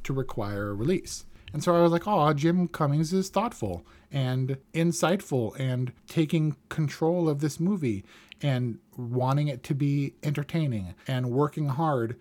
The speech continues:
to make an ambitious movie based on a really small budget." He talked about little pickups in, that they did long after the fact that they cheated for almost no money because he really wanted it to feel rounded and complete. And I was like, "Oh, it's so nice."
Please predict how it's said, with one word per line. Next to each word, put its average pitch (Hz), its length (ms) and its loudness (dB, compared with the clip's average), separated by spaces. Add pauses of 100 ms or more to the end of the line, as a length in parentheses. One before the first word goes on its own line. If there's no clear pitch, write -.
(160)
to 156 100 0
make 135 380 0
an 131 120 0
ambitious 127 560 0
movie 113 400 -2 (280)
based 127 240 -2
on 131 100 0
a 135 60 0
really 113 260 0
small 123 300 -4
budget." - 480 -2
He - 160 -8
talked 139 260 0
about 139 320 0 (240)
little 120 180 -2
pickups 143 500 -2
in, 131 180 -4
that 135 160 0
they 135 100 2
did 131 300 0
long 123 360 2
after 131 280 -2
the 113 100 -6
fact 120 320 -4
that - 80 -20
they 113 140 -4
cheated 127 480 -4 (220)
for 127 280 -2
almost 151 420 2
no 123 160 -2
money 120 320 -2
because 127 400 -2
he 139 120 -4
really 131 260 0
wanted 117 400 0
it 135 160 0
to 139 120 -10
feel 127 600 -4
rounded 131 500 0 (220)
and 131 180 -2
complete. - 520 -4 (200)
And 131 120 -4
I 135 100 0
was 131 120 -2
like, 135 220 -6
"Oh, 120 320 0
it's 120 120 -8
so 185 300 4
nice." 151 680 -2